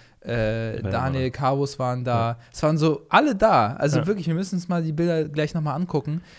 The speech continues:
Speaker 1: weil das ist krass, weil das Gesicht ist irgendwie anders.
Speaker 2: Ja.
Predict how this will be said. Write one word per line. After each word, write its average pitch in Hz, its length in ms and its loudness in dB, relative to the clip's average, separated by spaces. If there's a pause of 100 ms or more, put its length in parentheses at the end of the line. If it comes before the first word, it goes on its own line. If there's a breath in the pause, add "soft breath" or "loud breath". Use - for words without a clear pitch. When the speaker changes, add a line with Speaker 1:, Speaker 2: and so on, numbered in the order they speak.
Speaker 1:
weil 151 140 4
das 160 160 0
ist - 180 -6
krass, 240 260 -2
weil 156 140 0
das 147 160 -4
Gesicht 165 400 -4
ist 202 140 -8
irgendwie 196 240 -2
anders. 135 640 -4
Speaker 2:
Ja. 117 140 2